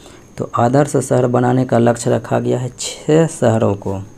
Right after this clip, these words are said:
बिहार बजट दो हज़ार बाईस तेईस के अनुसार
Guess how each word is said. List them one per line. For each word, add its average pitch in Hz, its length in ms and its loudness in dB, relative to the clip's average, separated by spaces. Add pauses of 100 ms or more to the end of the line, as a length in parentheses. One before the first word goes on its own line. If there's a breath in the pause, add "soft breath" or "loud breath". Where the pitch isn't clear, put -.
(1400 loud breath)
बिहार 139 340 4
बजट 131 320 4
दो 123 140 2
हज़ार 127 200 4
बाईस 123 320 2
तेईस 131 200 2
के 135 100 -2
अनुसार 120 460 2